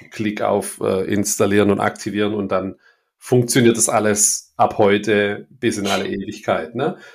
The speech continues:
Ähm, da hängen sehr viele Faktoren davon ab. Sind denn meine anderen Plugins kompatibel zu dem Performance-Plugin, das ich benutze? Habe ich immer die aktuellste Version drauf? Habe ich, bin ich vielleicht beim Performance-Plugin neuer,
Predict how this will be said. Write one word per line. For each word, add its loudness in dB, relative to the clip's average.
Ähm, -2
da 0
hängen 0
sehr 0
viele 0
Faktoren -2
davon -6
ab. -6
Sind -2
denn 0
meine 0
anderen -2
Plugins -2
kompatibel -2
zu -12
dem -6
Performance-Plugin, -4
das -4
ich -14
benutze? -2
Habe 0
ich -6
immer 2
die 2
aktuellste -2
Version 4
drauf? 2
Habe 0
ich, -10
bin -2
ich -6
vielleicht -2
beim 2
Performance-Plugin -2
neuer, 2